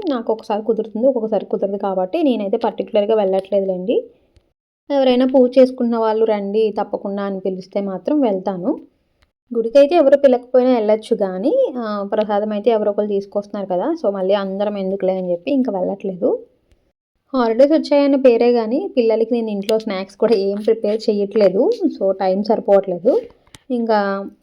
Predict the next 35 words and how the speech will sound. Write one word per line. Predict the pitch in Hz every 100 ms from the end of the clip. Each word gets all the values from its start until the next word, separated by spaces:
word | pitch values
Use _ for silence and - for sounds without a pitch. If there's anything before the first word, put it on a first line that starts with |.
| - 254
కీరాను | 226 214 220 240
ఇంకా | 240
క్యారెట్ | 226 190 185 190
ఉంటే | 196 185 320
అవే | 330 208 208
కొంచెం | 214 208 202
బాక్స్లో | 196 190 - 220
పెట్టి | 214 196 214
తీసుకెళ్తున్నాను | 202 202 190 185 180
అనమాట. | 180 180 - 285 453 -
So, | 233
అప్పుడప్పుడు | 214 220 208 247
వాళ్ళని | 277 220 214
కూడా | 220
షాప్కి | 226 196 -
తీసుకెళ్తూ | 220 214 214 214 208 202
ఉన్నాము, | 190 180 190
వస్తాము | 240 214 208 196 202
అంటున్నారని. | 185 185 190 190 180 190 427 - _ _ _ _ _
So, | 277
వాళ్ళు | 254 247
తినడానికి | 240 214 220 220 208 254 330 285 196 185 185 - - -
కీర | 233 208 208
ఇంకా | 247 220
క్యారెట్ | 214 196 185 -
తెప్పించాను. | 196 - 190 190 170 302 349
So, | 208
అవే | 180 185
కొంచెం | 214 208
కట్ | 202 190 190
చేసి | 190 220
పెట్టేస్తాను | 202 190 185 185 185
అనమాట. | 185 175 175 269 392 _ _ _ _ _ 269
So, | 233
మనం | 220 214